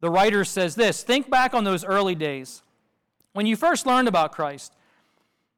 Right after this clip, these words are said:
Remember how you remained faithful, even though it meant terrible suffering.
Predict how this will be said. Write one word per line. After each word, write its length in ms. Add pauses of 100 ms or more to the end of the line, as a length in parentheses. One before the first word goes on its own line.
(640)
Remember 340
how 420
you 180
remained 400
faithful, 760 (560)
even 280
though 160
it 120
meant 260
terrible 380
suffering. 560